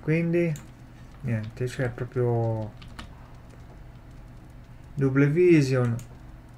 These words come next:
Cioè praticamente l'intro è tradotto in italiano, poi vai a fare il, i,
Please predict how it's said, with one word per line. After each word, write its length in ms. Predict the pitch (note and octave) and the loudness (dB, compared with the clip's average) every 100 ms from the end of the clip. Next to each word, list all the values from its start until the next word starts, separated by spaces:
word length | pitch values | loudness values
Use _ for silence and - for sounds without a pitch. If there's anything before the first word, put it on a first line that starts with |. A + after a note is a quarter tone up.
| - - - - - - - - - - - - - - - - - - - - | -20 -20 -20 -20 -18 -18 -18 -18 -18 -18 -18 -16 -18 -18 -18 -18 -18 -18 -18 -12
Cioè 200 | - D3 | 6 6
praticamente 760 | C#3 D3+ D#3 F3+ G#3+ G3 E3 D3+ | 8 4 8 10 10 10 6 4
l'intro 840 | D3+ C#3 F3 A3 A3 G3 D#3 D3 | 2 6 10 12 10 8 6 6
è 140 | C#3 C3+ | 6 4
tradotto 320 | C#3 D3 D3 | 2 2 2
in 60 | E3 | 4
italiano, 420 | F3+ D#3+ C3+ B2 | 6 8 6 2
poi 300 | - D3 C3+ | 6 8 10
vai 220 | B2 C3+ | 10 8
a 100 | C#3+ | 8
fare 500 | C#3 - C#3+ C#3 C3+ | 4 4 6 8 8
il, 340 | C3 C3 C3 B2 - - - - - - - - - - - | 4 4 4 2 -4 -18 -20 -18 -18 -18 -18 -16 -16 -16 -4
i, 400 | C#3+ C#3 C#3 B2+ | 0 2 2 -2